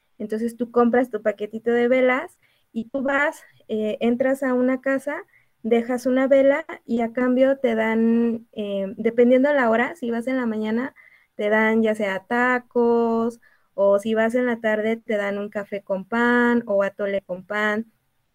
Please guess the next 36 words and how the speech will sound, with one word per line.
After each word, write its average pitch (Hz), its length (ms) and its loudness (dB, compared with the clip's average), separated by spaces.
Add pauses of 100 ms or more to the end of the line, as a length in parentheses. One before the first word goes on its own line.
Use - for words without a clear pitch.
(360)
Es 269 200 2
padre, 233 460 4
pero 220 140 4
a 226 100 4
veces 269 320 2
sí 269 420 -2
llega 262 280 4
a 262 60 -2
ser 247 340 0
un 233 180 0
poco... 226 720 0 (440)
Recuerdo 247 480 4
que 262 100 2
una 240 240 2
vez 233 260 0
fui 233 340 -2
a 214 100 -2
una 226 300 0
casa 226 480 -4 (420)
donde 226 220 4
acababa 226 520 2
de 262 140 2
fallecer 220 840 -2
un 233 220 2
niño 254 280 2
con 220 160 -4
su 214 120 -10
mamá. 214 460 -6 (360)
Ay, 370 240 2
hasta 277 180 0
se 247 120 0
me 226 140 0
quiebra 262 320 4
la 226 120 4
voz. 214 240 -2 (420)
<laughs> - 760 6